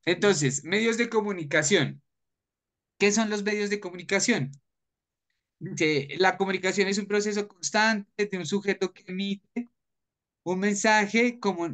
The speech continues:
como, con una intención y un receptor que es quien lo recibe. Entonces aquí ya nos están hablando de dos elementos importantes dentro de los medios de comunicación,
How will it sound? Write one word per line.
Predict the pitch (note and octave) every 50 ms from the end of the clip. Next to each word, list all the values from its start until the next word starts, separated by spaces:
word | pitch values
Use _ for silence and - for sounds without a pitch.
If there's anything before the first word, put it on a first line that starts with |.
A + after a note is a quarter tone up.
| B2+ C#3+
como, | C#3 F3+ F3 E3+ E3+ E3 D#3+ D#3+ D3+ C#3 C#3 C#3+
con | F3+ F#3 F3
una | F3 F3 F#3
intención | G3 G3 - G#3+ G#3+ G#3 G3 - A3 A3 A3 A3 A3+ A3+ G3 -
y | C#3+ F#3
un | F#3 D#3+
receptor | E3+ F3+ F3+ - G3+ D#3+ C#3+ C#3 - G3+ A3+ B3+ A#3+ -
que | - F#3+ E3 D#3 D3+
es | C#3+ C#3+
quien | C#3+ - E3+ E3 E3+
lo | E3+ E3
recibe. | D3+ D3+ D#3 D3+ - G#3 G#3 F#3 B2+ G#2 - - _ _ _ _ _ _ _ _ _ _ _ _ _ _ _ -
Entonces | D3 C#3+ D#3 D#3 E3 F3 G3
aquí | F3+ C#3+ C#3 - G#3 A3+ G#3+
ya | G3+ F#3 F3+
nos | F3+ F3+ G3+
están | G3 - F3+ D3+
hablando | D3+ D#3+ E3 E3+ E3+ E3+ E3 F3
de | F#3 F3+ E3+
dos | D3 C#3+ C#3+
elementos | F3 F3 F3+ E3+ D#3 D3 C#3+ C#3+ D#3+ D3+ F#3
importantes | F3 D#3+ C#3+ D3+ C#3+ C#3 C#3 D3+ E3 E3 E3 D#3 - G3 G3+ G3+
dentro | F3+ E3 D#3 C#3+ D3 D3
de | C#3 C3
los | C3 B2+ B2+
medios | C3 B2+ B2+ C#3 C#3
de | D3+ C#3+
comunicación, | D3 D#3 D3 D3+ D#3 D#3 C#3+ - D#3+ D#3+ D#3+ - G3+ F#3 E3 C3+ C#3+